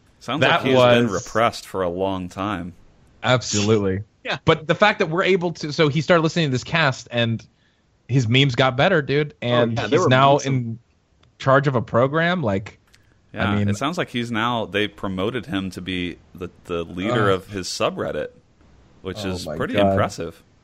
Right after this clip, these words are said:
Speaker 2: That's very impressive. That's
Speaker 1: I mean,
Speaker 2: very,
Speaker 1: it
Speaker 2: there are some
Speaker 1: sounds, I didn't realize
Speaker 3: some
Speaker 1: it was
Speaker 3: solid
Speaker 1: that
Speaker 3: lore.
Speaker 1: dire in North Korea that, like, he's
Speaker 2: I didn't.
Speaker 1: before, before the podcast, he was, he was just now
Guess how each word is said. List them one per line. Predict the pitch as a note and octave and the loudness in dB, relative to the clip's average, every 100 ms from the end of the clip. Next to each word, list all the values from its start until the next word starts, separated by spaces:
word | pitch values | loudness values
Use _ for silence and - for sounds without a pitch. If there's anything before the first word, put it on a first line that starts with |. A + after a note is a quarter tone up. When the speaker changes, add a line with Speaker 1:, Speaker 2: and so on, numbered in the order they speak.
| _ _ | _ _
Speaker 2:
That's | A#2+ B2+ | 2 2
very | G2 A2+ G#2 F2+ | 4 6 6 4
impressive. | F2+ E2 - E2 - - _ _ | -2 -6 -6 -8 -10 -14 _ _
That's | - A2 | -2 0
Speaker 1:
I | |
mean, | G#2 | 4
Speaker 2:
very, | G2+ F2+ | 2 4
Speaker 1:
it | |
Speaker 2:
there | A#2 D4 | 6 6
are | |
some | D#3+ C3 | 6 4
Speaker 1:
sounds, | A#2 A2+ - _ | 2 -2 -8 _
I | B2+ | -2
didn't | E4 G#3+ | -2 -2
realize | C3 C3 B2 | -2 -2 -2
Speaker 3:
some | F3+ | 0
Speaker 1:
it | |
was | A#3 | 2
Speaker 3:
solid | A3+ | 2
Speaker 1:
that | A2 A#2 | 0 -2
Speaker 3:
lore. | F#3 | -2
Speaker 1:
dire | A#3 G2 A#2 F2+ | -2 -2 -2 -4
in | E2+ | -6
North | F#2 F#2 - | -8 -10 -12
Korea | - F2+ F2+ E2+ E2 | -10 -8 -6 -6 -6
that, | F2+ F2 | -6 -6
like, | E2+ E2+ | -8 -10
he's | - A2 G#2+ F#2+ - | -10 -8 -8 -8 -2
Speaker 2:
I | G2+ | 4
didn't. | G2+ G2 | 6 4
Speaker 1:
before, | G2+ - A#2 B2+ B2+ | 2 -4 -4 -2 -2
before | - G#2 B2 C#3 | -6 -10 -4 -4
the | A2 | -6
podcast, | A#2 B2+ C3 G#2+ F#2+ | -6 -8 -6 -10 -10
he | - B2 | -12 -10
was, | A2 - | -10 -14
he | A#2 C3 | -14 -12
was | A#2+ F#2+ | -12 -14
just | - B2+ C#3 - | -8 -6 -6 -8
now | A2 G#2 A2 D3 | -6 -4 -4 -6